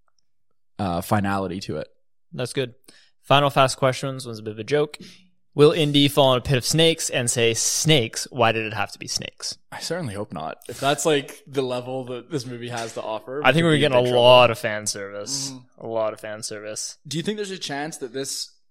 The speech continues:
Speaker 1: kind of ventures into, like, a more dark and gritty tone? Like, in terms of at least where we meet Indy, do you think he's just, like, like, I had a, one of my opening scenes here is,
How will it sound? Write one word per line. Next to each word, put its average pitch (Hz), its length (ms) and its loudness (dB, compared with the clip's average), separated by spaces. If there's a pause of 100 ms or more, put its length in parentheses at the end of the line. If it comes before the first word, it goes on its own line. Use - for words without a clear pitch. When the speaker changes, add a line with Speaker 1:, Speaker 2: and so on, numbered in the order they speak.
Speaker 1:
kind 143 180 -2
of 127 100 -2
ventures 131 380 -6
into, 120 680 -12
like, 127 140 -6
a 127 40 -2
more 120 200 -2
dark 117 380 -6
and 117 120 -16
gritty 113 280 -12
tone? 113 580 -12
Like, 104 240 -4
in 117 80 -14
terms 131 260 -6
of 123 80 -10
at 127 100 -8
least 139 200 -6
where 135 80 -4
we 127 140 -8
meet 120 260 -10
Indy, 135 340 -8
do 147 80 -10
you 123 60 -8
think 123 180 -14
he's 120 220 -8
just, 113 200 -4
like, 107 280 -4 (800)
like, 127 100 0
I 131 80 0
had 147 160 2
a, 135 60 -2
one 143 240 -6
of 143 60 -6
my 135 100 -4
opening 131 280 -8
scenes 123 280 -12
here 117 140 -8
is, 113 60 -12